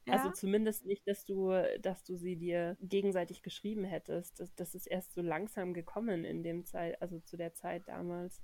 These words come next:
Speaker 1: Ja. Das stimmt.
Speaker 2: Wahnsinn.
Speaker 1: Ja, komm, dann hau du jetzt noch ein zweites raus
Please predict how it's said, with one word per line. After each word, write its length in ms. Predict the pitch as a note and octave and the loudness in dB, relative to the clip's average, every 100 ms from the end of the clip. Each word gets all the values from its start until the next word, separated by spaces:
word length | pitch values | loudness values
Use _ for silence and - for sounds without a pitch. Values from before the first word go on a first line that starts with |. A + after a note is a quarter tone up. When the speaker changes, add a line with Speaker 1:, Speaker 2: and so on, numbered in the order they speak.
| - | -2
Speaker 1:
Ja. 220 | G3+ G3 - - - - | 2 2 -2 -20 -16 -8
Das 180 | A3 | -4
stimmt. 300 | - A#3 G3 | -4 -2 -2
Speaker 2:
Wahnsinn. 80 | F#3+ | 8
Speaker 1:
Ja, 120 | A3+ | 8
komm, 240 | G3+ A#3+ A3 | 10 8 10
dann 160 | G#3 | 8
hau 80 | A3 | 8
du 140 | G#3 A#3 | 6 4
jetzt 260 | A3+ - | 2 2
noch 120 | G#3+ | 2
ein 120 | G#3 F#3+ | 4 4
zweites 540 | - G#3+ - D4 - | 8 8 6 0 2
raus 340 | C4 D#4+ - | 2 2 -2